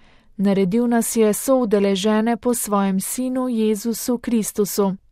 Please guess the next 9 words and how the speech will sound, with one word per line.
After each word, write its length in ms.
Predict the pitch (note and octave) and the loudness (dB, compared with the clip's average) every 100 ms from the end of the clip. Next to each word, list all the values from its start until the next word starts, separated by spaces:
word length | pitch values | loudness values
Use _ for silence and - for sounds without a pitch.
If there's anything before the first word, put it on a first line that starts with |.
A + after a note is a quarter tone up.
| _ _ _ _ | _ _ _ _
Benedikt 640 | G3+ G#3 G#3 G3 A3 - | -2 0 2 0 -2 -4
šestnajsti 800 | - - B3 A#3+ B3 G#3+ - - | -6 0 0 0 0 0 0 0
je 100 | G#3 | 2
nato 320 | G3+ G#3 C4+ C4 | 2 0 0 -2
spregovoril 840 | - A3 G3 G3+ G3 B3 B3 G#3+ | -2 -2 0 0 2 2 4 2
o 140 | G#3 G3+ | 0 -2
kipu 400 | - B3+ B3+ B3 | -2 -2 0 -4
Kristusa 640 | A#3 A#3 A3 - A3 A#3 | -2 -2 -2 -2 -2 -2
kralja, 580 | A3+ B3+ G#3+ G3 G3 F#3+ | 0 0 0 0 0 -2